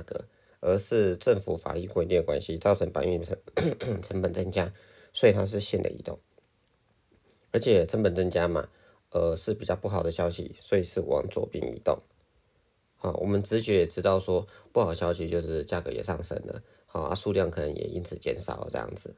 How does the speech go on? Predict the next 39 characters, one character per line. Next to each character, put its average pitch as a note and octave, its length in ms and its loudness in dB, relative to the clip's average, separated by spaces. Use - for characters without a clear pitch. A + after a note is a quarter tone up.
好， - 300 -10
那 D#3 140 8
以 F#2+ 180 0
上 G#2+ 200 2
来 F2 120 4
讲 - 200 -2
的 - 80 -6
话， D2+ 340 -2
本 F2+ 260 6
来， D#2 320 -2
嗯， F2 640 0
小 - 140 -16
一 - 80 -14
点， - 160 -18
本 F2+ 200 0
来 G2 240 2
的 G2 140 2
线， B2+ 320 4
消 - 200 -8
费 G2 220 2
者， - 240 -6
不 G2 100 0
是 F#2+ 80 -2
生 G#2+ 140 0
产 F2+ 160 2
者 - 160 -4
的 - 120 -4
线 F2+ 240 0
是 F#2+ 120 -12
这 F2+ 100 -4
样， D2 180 -4
这 G2 120 -4
生 F2 180 -6
产 E2+ 160 -6
曲 - 160 -12
线。 - 220 -6
那 C3 260 4
因 A2+ 480 4
为 G#2+ 340 4